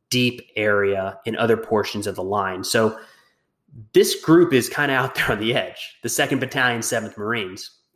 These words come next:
And as soon as they get there, Page starts having his guys dig in. They kinda recognize that they're, they're a little bit in an exposed position, but it's, it's key terrain, being able to sit up here on this ridge and kind of watch some of the approaches to the American West.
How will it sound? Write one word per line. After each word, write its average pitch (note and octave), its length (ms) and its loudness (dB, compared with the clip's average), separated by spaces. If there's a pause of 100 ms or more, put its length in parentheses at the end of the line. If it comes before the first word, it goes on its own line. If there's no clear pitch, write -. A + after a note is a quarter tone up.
(1160)
And C3 460 2 (1000)
as C#3 160 0
soon F#3+ 160 6
as G3 120 6
they D#3+ 100 8
get C3+ 220 2
there, A2+ 160 0
Page D3 400 -2
starts C#3 260 -4
having B2 240 -6
his A2 120 -8
guys G#2 400 -4 (100)
dig G2+ 180 -6
in. F#2 140 -12
They G#2 80 -10
kinda D3 180 -2
recognize A#2+ 600 0
that A2 160 -4
they're, G#2+ 320 -4 (480)
they're A#2+ 120 -2
a A#2+ 40 0
little D#3+ 220 4
bit D3+ 140 4
in C#3 60 4
an B2+ 60 2
exposed A#2 400 -2
position, G#2+ 380 -6
but G#2+ 120 -4
it's, A2 180 -4
it's - 200 -10
key D#3 200 -4
terrain, A2+ 400 0
being A2 140 0
able A2 120 2
to G#2+ 60 -2
sit - 200 0
up A2+ 100 0
here A2 300 -2 (260)
on A2+ 120 -2
this A2 180 -2
ridge A2 360 2
and G#2+ 80 -6
kind A2 160 -4
of G2+ 80 -6
watch G#2+ 260 -2
some G#2+ 100 -14
of - 20 -8
the G#2 60 -6
approaches G#2 600 -6 (180)
to - 80 -20
the A#2 80 -2
American G2+ 420 -4
West. - 440 -4